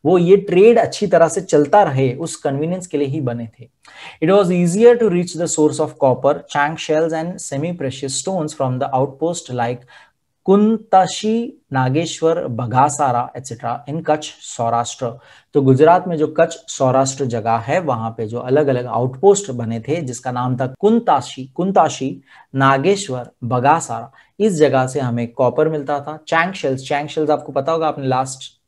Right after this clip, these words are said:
चैप्टर में हमने पढ़ा था। सेमी प्रेशियस स्टोन्स, ये सारी चीजें हमें मिलती थी जो आगे प्रोडक्शन के लिए जाती थी। It was also easier to ship out the finished goods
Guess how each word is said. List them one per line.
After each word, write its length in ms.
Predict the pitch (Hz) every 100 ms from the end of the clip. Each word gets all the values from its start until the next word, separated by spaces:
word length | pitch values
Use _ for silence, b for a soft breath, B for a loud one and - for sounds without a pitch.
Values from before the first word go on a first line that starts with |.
| _ -
चैप्टर 280 | 123 - 127
में 120 | 131
हमने 140 | 117
पढ़ा 240 | 113 131 151
था। 200 | 160 175 B B -
सेमी 320 | - 226 262
प्रेशियस 360 | 165 139 147 135
स्टोन्स, 280 | 185 139
ये 120 | 127 143
सारी 220 | 131 131
चीजें 240 | 131 120
हमें 140 | 123 127
मिलती 640 | 113 107 127 170 208 - _ _
थी 140 | 185 139
जो 120 | 127
आगे 200 | 117 127
प्रोडक्शन 440 | 135 120 131 160
के 80 | 139
लिए 100 | 123
जाती 300 | 110 101 117
थी। 400 | - 185 131 - B B B B -
It 80 | 202
was 140 | 240
also 280 | 233 220 220
easier 340 | 269 226 220 208
to 80 |
ship 280 | 202 - 277 240
out 140 | 208
the 140 | 185
finished 300 | - 156 151
goods 200 | 135 151